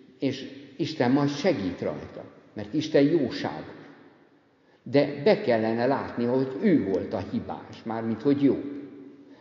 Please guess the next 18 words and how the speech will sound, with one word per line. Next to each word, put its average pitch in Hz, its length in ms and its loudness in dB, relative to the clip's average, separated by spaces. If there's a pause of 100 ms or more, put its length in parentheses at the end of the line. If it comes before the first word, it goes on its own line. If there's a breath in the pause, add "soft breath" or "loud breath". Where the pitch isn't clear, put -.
(140 loud breath)
És, 127 400 4 (420)
és 147 260 -2
ilyen 135 280 2
értelemben 151 640 2
majd 160 320 0
rendeződnek 131 760 0
a 143 60 0
dolgok. 110 420 -2 (220)
Miközben 151 640 2
Jobb 151 540 2
egész, 139 600 0 (260)
egész 135 460 -2
lénye, 143 680 2 (440 loud breath)
a, - 80 -6
az 143 600 -2 (120)
összetört 120 840 2
élete, 104 720 0
a, 147 60 0